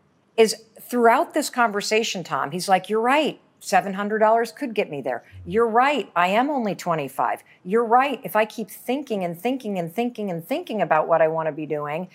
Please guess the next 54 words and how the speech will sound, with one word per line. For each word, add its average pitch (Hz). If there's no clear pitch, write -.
I'm 233
not 349
only 240
gonna 190
drive 180
in 185
circles, 143
my 185
whole 220
life 233
is 196
going 165
to 170
spin 151
in 156
circles 202
as 175
I 151
think 320
about 170
what 156
I 147
want 139
and 208
I 233
don't 262
do 294
shit 320
about 339
it." -
And 233
then 370
you 277
are 269
going 247
to 247
find 262
yourself 202
not 269
at 247
twenty-five, 139
but 170
at 170
forty-five 170
or 147
sixty-five, 131
and 143
you're 151
gonna 170
be 170
so 247
filled 196
with 151
regret 165